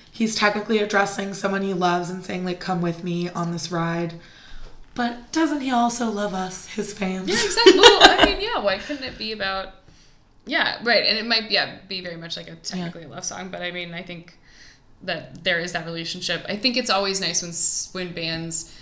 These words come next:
Speaker 2: address the relationship between them and their fans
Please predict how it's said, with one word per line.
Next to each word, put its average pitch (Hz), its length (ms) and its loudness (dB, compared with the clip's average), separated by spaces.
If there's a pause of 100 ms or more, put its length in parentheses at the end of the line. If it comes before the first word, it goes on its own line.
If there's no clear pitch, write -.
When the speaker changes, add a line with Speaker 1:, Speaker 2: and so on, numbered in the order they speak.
(380)
Speaker 2:
address 170 400 -2
the 170 80 -4
relationship 160 680 -4
between 170 300 -6
them 160 180 -4
and 160 100 -4
their 156 160 -4
fans 151 420 -6